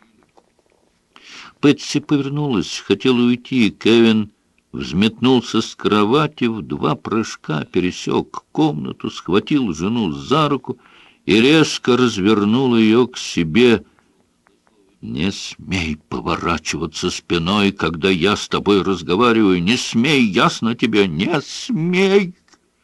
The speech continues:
Пэтси дёрнулась, вырываясь. «Пусти меня!»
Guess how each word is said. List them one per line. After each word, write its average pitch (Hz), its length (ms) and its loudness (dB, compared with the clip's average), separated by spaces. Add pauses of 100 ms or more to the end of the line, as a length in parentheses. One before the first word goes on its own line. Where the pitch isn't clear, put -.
(1900)
Пэтси - 520 -2
дёрнулась, 117 680 -2 (520)
вырываясь. 113 800 -2 (220)
«Пусти - 440 -6
меня!» - 400 -10